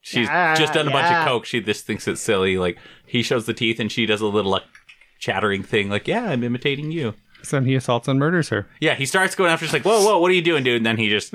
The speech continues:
Speaker 3: <laughs>
Speaker 1: goes for the neck.
Speaker 3: It's terrifying.
Speaker 1: Yep, and this all happens in a super busy nightclub, except for the dining hall that she had to herself. I don't know.
Speaker 2: With the full
Speaker 3: Yeah.
Speaker 2: bar in the back that had no bartender, which
Speaker 1: Yeah.
Speaker 2: that's a very trusting New York bar.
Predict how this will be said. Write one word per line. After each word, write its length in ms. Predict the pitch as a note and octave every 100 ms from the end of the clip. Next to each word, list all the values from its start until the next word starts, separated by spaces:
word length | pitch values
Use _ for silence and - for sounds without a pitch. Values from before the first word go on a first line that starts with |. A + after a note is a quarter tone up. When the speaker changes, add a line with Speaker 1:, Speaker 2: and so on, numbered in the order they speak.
| C3+
Speaker 3:
<laughs> 100 | -
Speaker 1:
goes 220 | G2 A2
for 100 | -
the 120 | C3+ E3+
neck. 440 | F#3+ E3+ - - _ _
Speaker 3:
It's 120 | -
terrifying. 880 | C#3+ D3+ G3+ - - G#2 G2+ G#2 G#2
Speaker 1:
Yep, 320 | A#2 F3 - -
and 140 | A2+
this 180 | B2 -
all 160 | C3 C3
happens 320 | C#3 C3+ C3
in 80 | A2
a 60 |
super 420 | - - A3 G#3+ F3+
busy 280 | F#3 E3+
nightclub, 520 | D#3+ D3 D3 D3 C3+ A#2
except 300 | - A2 -
for 100 | A2+
the 140 | A2
dining 480 | F#2+ G2+ A#2+ A2 G#2
hall 240 | G#2+ G#2
that 160 | G#2 -
she 160 | A2+
had 200 | G#2 G2 G#2
to 80 |
herself. 500 | G2 F2 A2+ F2+ F2+
I 80 | F#2
don't 180 | F2+ -
know. 80 | D3+ -
Speaker 2:
With 240 | A#3+ -
the 80 | -
full 100 | B2+
Speaker 3:
Yeah. 200 | - B2
Speaker 2:
bar 260 | B3 C#4 A3
in 120 | F#3
the 60 |
back 260 | D#3+ F3 D#3+
that 200 | D#3+ D#3
had 200 | D#3+ E3
no 500 | F3 G3+ G3+ F#3+ F#3
bartender, 720 | E3 G#3 G3 D#3+ C3+ B2+ A2
which 200 | C#3+ C3+
Speaker 1:
Yeah. 320 | G2+ F2+ D#2 D#2+ _
Speaker 2:
that's 160 | F3+ F3
a 40 |
very 300 | D3 G3 F3+
trusting 560 | F3 - G3 - F3+ E3+
New 80 | F3
York 320 | F3 D#3 D3+
bar. 240 | F#3 D#3